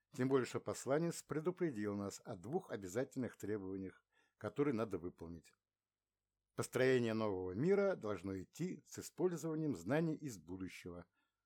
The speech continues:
а также необходимо слияние наших сознаний. Думаю, что при таком подходе те силы, что соединили в одном теле различные сознания,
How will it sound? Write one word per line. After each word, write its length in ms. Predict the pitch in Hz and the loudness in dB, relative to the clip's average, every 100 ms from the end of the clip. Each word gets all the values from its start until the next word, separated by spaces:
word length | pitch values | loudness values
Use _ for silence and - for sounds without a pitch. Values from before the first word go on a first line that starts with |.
| _ | _
а 100 | - | -8
также 420 | 92 - 180 165 175 | 0 4 4 4 0
необходимо 640 | 170 - 160 147 160 156 | 0 0 0 0 -2 -2
слияние 640 | - 98 82 123 143 139 | -4 -6 0 0 2 0
наших 440 | 127 82 95 - - | -2 -6 -10 -14 -16
сознаний. 640 | - 87 80 73 76 71 _ _ _ _ _ _ _ _ _ _ _ _ _ _ _ _ _ - | -12 -10 -12 -14 -16 -18 _ _ _ _ _ _ _ _ _ _ _ _ _ _ _ _ _ 0
Думаю, 360 | 160 190 180 | 4 6 4
что 180 | - 147 | 4 0
при 140 | 127 | 0
таком 340 | 123 117 120 101 | -2 0 0 0
подходе 720 | 104 - - 202 175 190 165 - _ _ _ _ _ _ | -4 -8 2 4 4 0 0 -6 _ _ _ _ _ _
те 140 | 123 | -2
силы, 440 | - - 143 165 | -2 -2 0 0
что 180 | 160 - | -2 -2
соединили 580 | 165 180 165 180 175 160 | 0 0 2 2 4 4
в 80 | 151 | 4
одном 300 | 156 156 156 | 4 4 0
теле 300 | - 156 147 | 2 2 4
различные 500 | 139 127 139 - 139 | 2 0 -2 0 -2
сознания, 760 | - 131 123 131 127 123 120 | -2 -2 -2 -2 -2 -4 -6